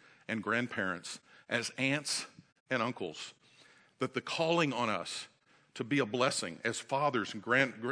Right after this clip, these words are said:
grandmothers and grandfathers and so on. There's a powerful calling on us, and it starts in, in Psalm seventy-eight, verse four. It says, "We will not hide them from their descendants. We will tell the next generation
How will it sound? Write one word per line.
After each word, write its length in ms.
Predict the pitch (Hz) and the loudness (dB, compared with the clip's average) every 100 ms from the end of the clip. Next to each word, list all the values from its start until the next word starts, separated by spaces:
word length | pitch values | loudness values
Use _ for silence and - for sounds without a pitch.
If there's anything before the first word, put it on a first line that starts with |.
| 107 | -6
grandmothers 520 | 104 139 143 123 107 117 | 0 2 4 2 0 -2
and 80 | |
grandfathers 580 | 110 127 123 113 98 90 | 2 2 2 0 0 -4
and 80 | 104 | -4
so 220 | - 131 | 0 2
on. 180 | 104 95 - - - - - - _ - | 0 -2 -10 -20 -20 -20 -20 -20 _ 2
There's 160 | 131 | 2
a 60 | 135 | 2
powerful 560 | - - 143 160 147 | 0 0 2 2 0
calling 340 | - - 139 123 | -2 2 2 2
on 80 | 101 | 0
us, 120 | - | -2
and 100 | 107 | -6
it 40 | |
starts 320 | - 165 165 | 0 2 2
in, 100 | 127 120 | -2 -4
in 100 | 123 | -6
Psalm 380 | 113 143 139 131 | -2 0 0 0
seventy-eight, 680 | 127 143 135 123 120 117 110 | 0 2 2 2 0 0 -2
verse 180 | 107 - | -4 -4
four. 460 | - 120 98 92 - - - - - - | -2 0 0 -4 -12 -20 -20 -20 -14 -6
It 80 | - | -2
says, 180 | 135 120 | -2 2
"We 200 | 151 196 | 4 4
will 160 | 196 | 4
not 220 | 160 143 | 2 2
hide 500 | - - 156 160 143 - - | 0 2 4 4 0 -10 -12
them 420 | 110 107 95 107 113 _ _ _ - | -4 -2 -2 -6 -10 _ _ _ -8
from 280 | - 139 | 2 4
their 120 | 135 127 | 4 4
descendants. 720 | 123 - 123 101 80 - - - - - | 2 -2 -2 -2 -6 -10 -14 -18 -20 -2
We 180 | 127 175 | 2 4
will 180 | 202 214 | 2 -2
tell 440 | - 156 135 127 | 2 4 6 4
the 140 | 117 | 0
next 380 | 117 139 151 - | 2 2 2 0
generation 840 | - 135 127 123 139 - 90 92 | 2 2 4 2 2 -2 -4 -6